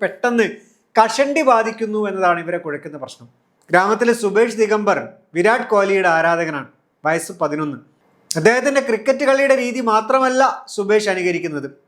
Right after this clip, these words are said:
അദ്ദേഹത്തിന്റെ ഹെയർ സ്റ്റൈലും താടിയുടെ രൂപവും ഒക്കെ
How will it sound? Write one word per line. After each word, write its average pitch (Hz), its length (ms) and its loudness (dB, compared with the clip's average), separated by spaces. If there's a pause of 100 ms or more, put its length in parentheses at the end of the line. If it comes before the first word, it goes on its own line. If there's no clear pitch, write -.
(140)
അദ്ദേഹത്തിന്റെ 185 400 0
ഹെയർ 175 220 0
സ്റ്റൈലും 208 520 0
താടിയുടെ 196 500 2
രൂപവും 190 340 -4
ഒക്കെ 196 200 -2